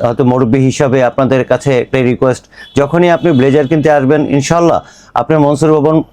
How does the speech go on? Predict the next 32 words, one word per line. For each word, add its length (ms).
শীতল 260
মাহিবে 480
এসে 220
বারো 240
নম্বর 300
দোকান, 340
আপনারা 380
এসে 480
আমার 240
কাছ 200
থেকে 200
প্রয়োজন 460
বোধে 220
একটু 180
সাজেশন 460
নিয়ে 180
যাবেন। 340
অবশ্যই 560
আপনি 280
আমার 240
কাছে 200
আসলে 440
ইনশাআল্লাহ 540
আপনি 280
অবশ্যই 360
ভালো 240
একটা 160
প্রোডাক্ট 300
দিব। 280
ভালো 240
প্রোডাক্ট 360
মানেই 340